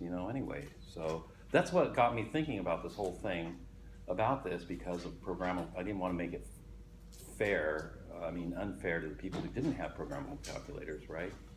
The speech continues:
And so I had to make a problem that, uh, it would fail, right?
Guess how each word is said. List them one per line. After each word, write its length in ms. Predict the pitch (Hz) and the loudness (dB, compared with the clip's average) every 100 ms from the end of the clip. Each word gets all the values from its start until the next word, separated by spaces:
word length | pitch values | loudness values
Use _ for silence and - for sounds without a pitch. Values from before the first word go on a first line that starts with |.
| - - - | -12 -12 -10
And 100 | - | -6
so 60 | 90 | -2
I 60 | |
had 80 | 92 | 0
to 80 | 87 | 2
make 180 | 87 87 | 0 -2
a 60 | |
problem 520 | - 87 85 82 80 - - - - - - - - | -4 0 0 0 -6 -8 -14 -16 -16 -16 -16 -14 -8
that, 220 | 78 76 - | -4 -4 -6
uh, 1080 | - - - - - - - - - - 76 | -12 -12 -14 -14 -16 -16 -14 -14 -14 -12 -8
it 100 | 78 | -6
would 140 | 80 78 87 | -6 -6 -4
fail, 280 | 92 71 73 - | -2 -4 -6 -10
right? 100 | 85 | -10